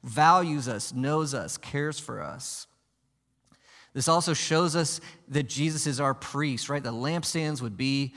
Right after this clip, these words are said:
uh, burning in the temple with the, with the light of the Lord. And so Jesus says, "The churches, we are his lampstands. We are his temple on earth. We are God's presence here." And he's our priest,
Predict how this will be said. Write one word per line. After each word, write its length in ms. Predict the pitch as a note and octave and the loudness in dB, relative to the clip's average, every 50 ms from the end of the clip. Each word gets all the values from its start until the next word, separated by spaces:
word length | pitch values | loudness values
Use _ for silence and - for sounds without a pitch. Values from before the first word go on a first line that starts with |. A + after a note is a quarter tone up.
| - - - - | -14 -20 -12 -6
uh, 220 | C3 B2+ A2+ A2 | -4 -2 -2 -2
burning 480 | A2 G#2+ A#2+ D3+ F3 G3 G#3 G#3+ G3+ F#3+ | -2 2 4 6 6 6 4 2 2 0
in 100 | F3+ E3 | 0 0
the 60 | D#3+ | -2
temple 560 | - - - D3+ D3 D3 - B2+ A#2 A2 G#2 | -2 0 -2 -2 -2 -2 -2 -2 -2 -2 -4
with 140 | A2 A2 - | -4 -4 -2
the, 120 | C3 - - - - | -4 -4 -4 -6 -6
with 200 | - C#3 B2+ B2 | -4 -4 -2 0
the 100 | B2 C#3 | 0 0
light 480 | C3 C3 C#3 D#3 E3 F3 F#3+ G#3+ G#3 - | 0 4 8 10 10 10 10 6 2 0
of 160 | F3+ D3+ C#3 C3+ | -2 -2 0 2
the 80 | D3 C#3+ | 2 2
Lord. 600 | C#3 C3+ C3+ C#3+ C#3+ D3 C#3+ B2+ A#2 G#2+ G2+ - - - - | 2 2 2 2 2 2 2 2 2 0 -2 -6 -14 -10 -6
And 140 | C#3+ D3 C#3 | -4 -2 0
so 100 | E3+ D#3 | 0 -2
Jesus 400 | B2 C3 E3 G3+ F#3 F#3 F3+ - | -2 -2 -2 -2 -2 0 0 0
says, 300 | - F#3+ F3+ E3+ C#3 D3 | 2 2 2 0 0 -2
"The 100 | E3+ D3+ | -4 -4
churches, 760 | - - - F#3+ G3 G#3 G3+ - - D#3+ B2+ A2 G#2 A2+ | -4 -2 2 4 4 4 2 2 -2 -2 -2 -2 -4 -4
we 280 | A#2+ C3+ F#3+ A#3+ C4 B3+ | -4 -2 0 2 6 8
are 180 | A3+ G3+ F#3+ F3+ | 8 8 8 8
his 240 | E3 E3 C#3+ B2+ | 6 2 2 -2
lampstands. 560 | C#3 C#3+ D3+ D3 D3 - - E3 C#3 B2 A2+ B2 | -2 -2 0 0 -2 -2 -2 -2 -2 -2 -4 -4
We 320 | E3 G#3+ B3+ C#4 C#4 C4+ | -4 -4 -2 0 0 2
are 300 | - G3+ G3 F#3+ F3+ E3+ | 4 6 6 6 6 6
his 260 | E3 F3 E3+ D3+ - | 4 2 2 0 -2
temple 380 | - - G3+ G#3+ G#3+ F#3+ G3 F#3 | -2 -2 -2 -2 -2 -2 0 0
on 180 | F3 E3 D#3+ | 0 0 0
earth. 340 | D#3+ E3+ G3+ G3 F3+ C#3+ - - - - - - | 0 2 2 2 2 0 -2 -6 -18 -18 -10 -4
We 220 | - A3+ A#3 A3+ | 0 2 4 6
are 100 | A3 G#3+ | 6 6
God's 380 | F#3 G3 G3 F3+ F#3+ F3+ - - | 6 6 4 4 4 2 0 -6
presence 500 | - - G#3+ G#3+ A3 F3+ F#3 F#3+ E3 - | -4 0 2 4 4 2 2 0 -2 0
here." 200 | G#3+ G#3+ F#3+ F3 | 0 2 2 2
And 100 | D#3 C#3+ | 2 2
he's 240 | F#3 B3+ C4 A3+ | 2 2 4 8
our 120 | B3+ G3 F3 | 8 8 6
priest, 800 | C#3+ - - - F#3+ G#3+ A3 G3+ D3 A#2+ - - - - - | 4 0 -4 -2 0 0 0 0 0 0 0 -2 -2 -2 -4